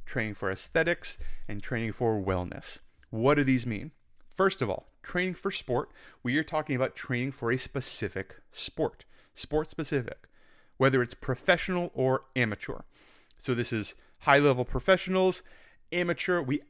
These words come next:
absolutely include Olympians, college athletes,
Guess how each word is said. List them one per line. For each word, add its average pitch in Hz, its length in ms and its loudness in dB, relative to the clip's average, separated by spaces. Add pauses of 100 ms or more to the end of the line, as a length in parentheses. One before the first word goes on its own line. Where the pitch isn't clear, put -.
absolutely 139 520 4
include 131 500 0 (220)
Olympians, 139 800 0 (480)
college 139 440 6
athletes, 123 580 4